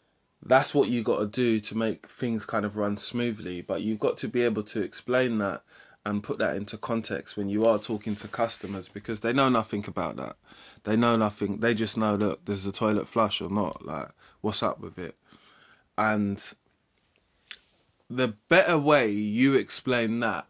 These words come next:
as a plumber, yeah, the more jobs you're definitely gonna get. Because people like people who are able to explain things in normal terms.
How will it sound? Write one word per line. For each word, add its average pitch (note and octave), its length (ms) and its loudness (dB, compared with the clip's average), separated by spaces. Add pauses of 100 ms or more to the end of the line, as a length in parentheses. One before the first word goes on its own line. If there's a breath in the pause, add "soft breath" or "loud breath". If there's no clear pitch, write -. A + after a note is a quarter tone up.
as G#2+ 220 -4
a G#2+ 60 -8
plumber, G#2+ 400 0
yeah, F2 400 -8 (300 soft breath)
the G#2 80 -4
more A2 260 0
jobs G#2 340 -4
you're - 80 -12
definitely G2 460 -10
gonna E2+ 240 -14
get. - 240 -16 (580 soft breath)
Because A2+ 300 -6
people D3 420 2
like C3+ 540 4
people A2+ 460 -6
who A2 200 -2
are G2+ 180 -2
able G#2+ 340 -4
to G#2+ 420 -4
explain B2+ 580 -4
things G#2+ 560 -8 (380 loud breath)
in F3 180 2
normal D#3+ 380 4
terms. C#3+ 720 2